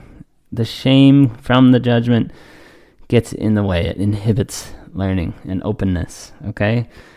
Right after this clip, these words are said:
Um, it stops that beginner's mind. It just makes it so painful. So then a lot of us are just like, "Oh, I'm just gonna, I don't even wanna think about what happened. I'm just gonna recommit, get back on the wagon," right? And we don't look that closely at it.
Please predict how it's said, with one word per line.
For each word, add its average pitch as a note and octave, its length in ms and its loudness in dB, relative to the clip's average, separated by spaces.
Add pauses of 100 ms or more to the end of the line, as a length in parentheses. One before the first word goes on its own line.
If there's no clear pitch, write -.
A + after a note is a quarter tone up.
(320)
Um, F#2 580 -4
it F#2+ 220 -6
stops - 420 -4
that A2 180 -2
beginner's A2 440 0
mind. G#2 420 0
It - 200 -6
just - 280 -6
makes C3 280 -2
it - 200 -8
so A2 160 -4
painful. A#2 580 -2
So - 140 -4
then C#3+ 160 6
a B2+ 80 6
lot D3+ 180 4
of D#3+ 80 2
us B2 200 -2
are G#2+ 80 -4
just A2 220 -10
like, F#2+ 200 -8
"Oh, B2 60 -10
I'm C3 260 2
just B2 200 -2
gonna, G#2 240 -4 (140)
I - 60 -14
don't B2+ 160 -2
even A2 100 0
wanna F#2 160 -4
think E3 240 -10
about C3+ 160 -2
what A#2 100 -4
happened. B2 180 0
I'm A2+ 80 4
just A2 140 -4
gonna G#2 260 -4
recommit, B2+ 580 0
get A2 140 -6
back G#2+ 240 -6
on G#2 80 2
the G2+ 80 2
wagon," G2 420 -4
right? - 240 -8 (1400)
And G#2+ 100 6
we G#2 80 8
don't G#2+ 160 4
look G#2 140 2
that - 160 -4
closely G2+ 420 -4
at G2+ 140 -4
it. - 160 -10